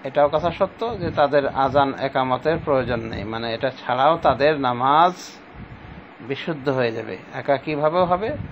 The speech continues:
জামাতের সাথেও হবে, ইনশাআল্লাহ কোনো সমস্যা হবে না। আশা করি বুঝতে পেরেছেন। ধন্যবাদ। ওয়া সাল্লাল্লাহু আলা নবিয়িনা মুহাম্মদ ওয়া আলা আলিহি ওয়া সাহবিহি আজমাইন।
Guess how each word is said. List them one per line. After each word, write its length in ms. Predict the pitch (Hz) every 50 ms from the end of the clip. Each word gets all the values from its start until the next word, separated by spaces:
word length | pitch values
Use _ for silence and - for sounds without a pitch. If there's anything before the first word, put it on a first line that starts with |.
| - - - - - - - - - - - 117 113
জামাতের 380 | 139 135 139 143 143 135 143 131
সাথেও 400 | 123 - - 131 120 - 156 139
হবে, 240 | 120 120 113 113 117
ইনশাআল্লাহ 520 | 117 107 - - 127 117 120 127 139 151
কোনো 280 | 151 - 180 190 185 165
সমস্যা 420 | - - 151 139 127 - - 131
হবে 160 | 127 120 123
না। 100 | 127 131
আশা 280 | 117 135 156 - 196 175
করি 160 | 180 185 185
বুঝতে 240 | 180 190 180 - 196
পেরেছেন। 340 | 185 175 165 - 196 185 175
ধন্যবাদ। 420 | 156 156 151 147 143 151 156 151
ওয়া 1120 | 156 - - - - - - - - - - - - - - - - - - - - - 143
সাল্লাল্লাহু 460 | - - 160 151 147 147 147 143 139
আলা 260 | 143 139 135 131 135
নবিয়িনা 260 | 131 135 135 131 131 127
মুহাম্মদ 380 | 127 117 - 147 143 143 131
ওয়া 120 | 135 131 127
আলা 120 | 123 131
আলিহি 420 | 120 127 135 135 135 127 131 131
ওয়া 140 | 127 120 120
সাহবিহি 460 | 117 - - 165 165 160 151 143 143
আজমাইন। 560 | 127 117 117 117 117 117 110 117 113 107 104